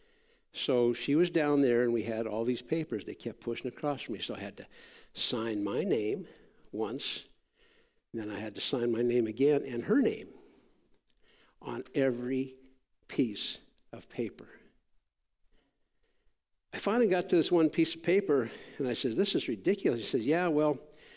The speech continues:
this one will be even more so." And he hands it to me, and I says, "What's that?" He says, "You're signing this that you understand that we're gonna make money on your money." Think about that. Why are they lending me money?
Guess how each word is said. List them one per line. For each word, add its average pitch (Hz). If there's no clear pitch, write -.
this 180
one 190
will 175
be 156
even 143
more 165
so." 135
And 107
he 104
hands 131
it 131
to -
me, 170
and 151
I 147
says, 143
"What's 160
that?" 160
He 170
says, 165
"You're 165
signing 196
this 175
that 147
you 151
understand 160
that 139
we're 151
gonna 151
make 139
money 147
on 135
your 127
money." 127
Think 170
about 110
that. -
Why 151
are 190
they 170
lending 151
me 139
money? 135